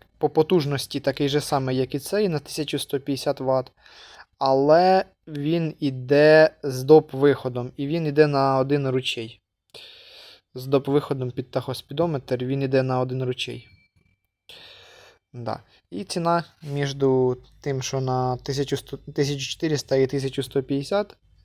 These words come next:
двісті гривень. Цей три сімсот, цей три п'ятсот. Хто бажає собі замовить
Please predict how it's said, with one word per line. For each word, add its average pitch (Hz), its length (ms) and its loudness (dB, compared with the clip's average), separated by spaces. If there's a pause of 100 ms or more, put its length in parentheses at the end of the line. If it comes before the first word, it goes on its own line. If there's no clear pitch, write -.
двісті 143 300 -4
гривень. 117 400 -6
Цей 143 180 -2
три 139 180 0
сімсот, 170 520 -6 (720)
цей - 220 -10
три 131 200 -6
п'ятсот. - 440 -10 (960)
Хто - 180 0
бажає 156 380 4
собі 143 280 -4
замовить 147 560 0